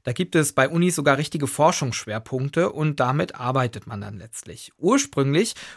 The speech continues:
wurde die Lösung der Karlsruher P T V Group für den Straßenverkehr entwickelt, um Ampelschaltungen zu simulieren, bevor die dann in den Echtbetrieb übergehen.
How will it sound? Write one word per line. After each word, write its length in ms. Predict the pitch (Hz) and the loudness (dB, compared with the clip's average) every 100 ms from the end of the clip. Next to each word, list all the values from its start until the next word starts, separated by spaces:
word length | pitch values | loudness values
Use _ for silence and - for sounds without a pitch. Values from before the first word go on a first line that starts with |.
| - | 2
wurde 200 | 160 165 | 6 6
die 200 | 151 151 | 6 2
Lösung 500 | 151 214 208 190 147 | 4 4 2 0 2
der 160 | 147 135 | 2 4
Karlsruher 480 | 156 165 - 147 | 2 0 0 0
P 100 | 151 | 0
T 120 | 143 135 | -4 -2
V 320 | 143 156 160 | 0 0 2
Group 240 | 175 180 | 0 0
für 380 | - - 156 156 | -4 2 4 4
den 240 | 139 139 | 2 0
Straßenverkehr 920 | 127 - 156 226 - 196 143 - 135 | 0 0 2 2 0 0 0 0 -4
entwickelt, 440 | 113 131 147 175 143 | -4 -4 -2 -2 -2
um 120 | 143 | -2
Ampelschaltungen 880 | - 190 220 143 - 127 131 143 131 | 0 0 0 -2 0 0 0 -2 -2
zu 140 | - | -2
simulieren, 480 | 127 139 139 139 165 | -2 0 2 2 2
bevor 380 | 147 - 151 156 | 0 0 2 4
die 80 | 151 | 4
dann 160 | 143 | 2
in 120 | 139 135 | 2 0
den 200 | 131 - | -2 -2
Echtbetrieb 640 | 180 - 143 - 147 139 | -2 -2 -4 -2 -6 -2
übergehen. 600 | 139 135 123 127 147 | 0 0 0 2 2